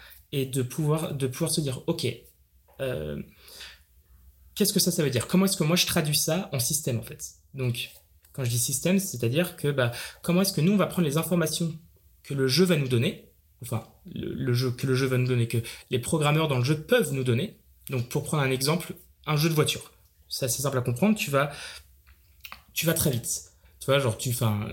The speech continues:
le but, c'est d'aller le plus vite possible. Sauf que t'as des jeux de voiture où le but, c'est pas forcément d'aller plus vite. Ça peut être aussi, genre, de taper dans les autres voitures. Ça peut être, euh, tu vois, euh, euh, le plus, plus t'as de boost, tu vois, mieux c'est. Mais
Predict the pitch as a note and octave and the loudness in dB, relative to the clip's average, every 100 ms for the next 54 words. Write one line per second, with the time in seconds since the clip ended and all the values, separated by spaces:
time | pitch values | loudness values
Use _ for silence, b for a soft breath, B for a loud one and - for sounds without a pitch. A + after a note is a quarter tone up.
0 | - G2 A#2+ A#2+ F3 - A#2+ A2 A#2+ A#2+ | -8 -2 0 2 2 2 2 2 2 0
1 | C#3+ - D3 B2+ A#2+ B B - F3+ - | -4 -2 -4 -4 -8 B B -4 -4 0
2 | B2+ - - - _ - - - - _ | -2 -2 -6 -20 _ -20 -18 -20 -20 _
3 | - D3 C3+ C3+ C3 A#2 A3 E3 B2+ A#2 | -6 -2 0 0 0 2 2 2 2 2
4 | F#3 - B2 E3 D#3+ D#3 D3 D3+ B2 A#2 | 0 -2 -2 -2 -2 -2 0 2 2 0
5 | F#3 A3 A#2+ C#3 A#2+ C3+ A#2+ G3 D#3 B2 | -4 -4 -4 -2 0 0 0 2 2 -2
6 | B B C3+ B2+ D3+ D#3 D3+ C#3 C#3 E3+ | B B -2 2 2 2 2 2 2 2
7 | F3 C#3 - _ B B B - D3 C#3 | 2 -2 -6 _ B B B -4 -2 2
8 | D3 C#3 - C3 B2 A#2+ A#2 - D3 D3+ | 2 2 2 4 6 6 4 2 4 4
9 | B2+ A#2+ A#2 B - A#2+ A#2 A#2 C3 B2+ | 4 2 -2 B -4 2 4 4 2 0
10 | - - - E3 F3 E3+ - E3+ C3+ B2 | -6 -14 -4 2 2 2 0 2 2 4
11 | F#3+ G#3 - - D3 D3 C3+ B2+ E3 E3+ | 4 4 0 -2 2 2 2 4 4 4
12 | D3 C#3 B B - B2 A#2+ - | 2 0 B B 0 2 2 -2